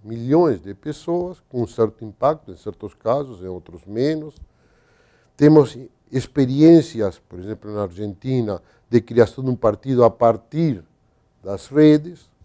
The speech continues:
né? Ou seja, estamos em um campo de inovação que tem um potencial enorme.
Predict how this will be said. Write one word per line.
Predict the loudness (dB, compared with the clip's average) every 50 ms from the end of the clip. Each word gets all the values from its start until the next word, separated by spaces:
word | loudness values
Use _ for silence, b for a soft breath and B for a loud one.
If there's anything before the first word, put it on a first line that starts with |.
| _ _
né? | -20 -20 -20 _ _ _ _ _ _ _ _ _ _ -8
Ou | 0
seja, | 4 4 4
estamos | 6 6 6 6 8 6 4 4
em | 4
um | 4 4 4
campo | 4 4 4 4 4 2 2 2
de | 4 4
inovação | 2 2 2 4 4 4 2 2 0 -4 -4
que | -4 -4 -10
tem | -8 -8
um | -10 -8
potencial | -6 -6 -8 -6 -6 -10 -12 -12 -10 -4 -2 -2 0 0
enorme. | -2 -2 2 2 4 4 2 0 -4 -14 -16 -20